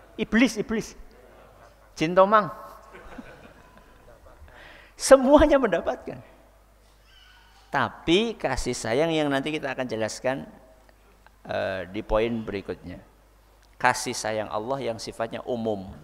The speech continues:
Apa itu? Dikasih hidup. Malah umurnya iblis lebih panjang. Berapa tahun umurnya iblis? Ya sampai hari kiamat.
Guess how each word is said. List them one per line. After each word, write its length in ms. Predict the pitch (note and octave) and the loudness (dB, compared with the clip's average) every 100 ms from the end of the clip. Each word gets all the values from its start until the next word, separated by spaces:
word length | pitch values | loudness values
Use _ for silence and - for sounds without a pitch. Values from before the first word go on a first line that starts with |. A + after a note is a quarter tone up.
| - | -6
Apa 240 | C#3 - C#3 | -4 0 -2
itu? 240 | B2 B2+ | -2 -8
Dikasih 320 | E3+ A#3+ B3+ | -2 -4 -2
hidup. 360 | A#3 - F3 F3+ - - - - - - - - - - - _ _ _ - _ - | -6 -4 -6 -6 -8 -12 -14 -20 -20 -20 -20 -20 -20 -20 -20 _ _ _ -20 _ 2
Malah 400 | C3+ F#3+ B3+ B3 | 8 10 10 6
umurnya 400 | G#3 G#3+ G3 F#3+ | 6 6 6 2
iblis 520 | F3+ F#3 B3 C#4 - - - - - - - - A#2 - - - - - - | 2 4 4 2 -2 -6 -8 -20 -20 -20 -20 -20 -20 -20 -20 -20 -20 -14 -2
lebih 280 | D#3+ D3+ D3+ | 0 2 2
panjang. 520 | C#4 B3+ - G#2 - - - - - - - - _ _ - - - _ _ _ _ _ _ _ _ - | 2 2 -4 -10 -14 -20 -20 -20 -20 -20 -20 -20 _ _ -20 -20 -20 _ _ _ _ _ _ _ _ 2
Berapa 320 | B2 A2+ A2+ | 4 6 4
tahun 260 | A#2+ A#2 | 6 4
umurnya 380 | G2+ G2+ G#2 G2+ | 2 -2 -2 -4
iblis? 320 | F#2+ G2 - - - - _ _ - - - - - - - - - - _ _ - - - | -4 -6 -6 -16 -20 -20 _ _ -20 -20 -20 -20 -20 -20 -20 -20 -20 -20 _ _ -20 -20 -20
Ya 160 | - G#2 | -6 -4
sampai 480 | - C#3 C#3+ E3 A#2+ | 0 0 0 0 0
hari 320 | C3 C#3 D#3+ | 2 0 0
kiamat. 480 | C#4 F#3+ G3 C#3+ | -4 -4 -4 -6